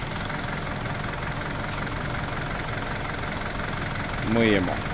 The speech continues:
Зробили окреме підключення на радіатор пічки, на сам. Вмикаємо апарат. Дивимося, що в нас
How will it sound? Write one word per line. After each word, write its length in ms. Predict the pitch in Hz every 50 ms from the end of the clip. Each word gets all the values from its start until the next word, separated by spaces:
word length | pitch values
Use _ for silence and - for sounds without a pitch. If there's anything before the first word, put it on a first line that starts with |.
| - - - - - - - - 107 110
Зробили 520 | 127 135 143 156 165 165 156 143 135 135
окреме 400 | 135 - - 143 135 127 127 120
підключення 760 | 117 - 123 113 - - 131 131 127 - - 123 117 117 113
на 160 | 113 117 117 120
радіатор 600 | 120 117 110 117 113 110 110 107 - 117 110 107 -
пічки, 400 | 147 151 143 - - - 123 104
на 180 | 101 104 101
сам. 340 | - - - 107 101 98 98 90 - - - - - - - -
Вмикаємо 580 | 101 107 110 107 - 127 120 117 107 104 101 101
апарат. 400 | 98 - 120 117 120 127 131 131 - - - - - - - - - - - - - - - - - - - - - - - - - - - - - - - - - - - - - - - - - - - - - 605 587 - 605 622 - - - - - - - - - - - - - - - - - - - - - - - - - - - - - - 120 110
Дивимося, 500 | 110 120 123 120 120 117 113 110 113 110 110 104 -
що 100 | - 110
в 180 | 110 107 110 107
нас 100 | 107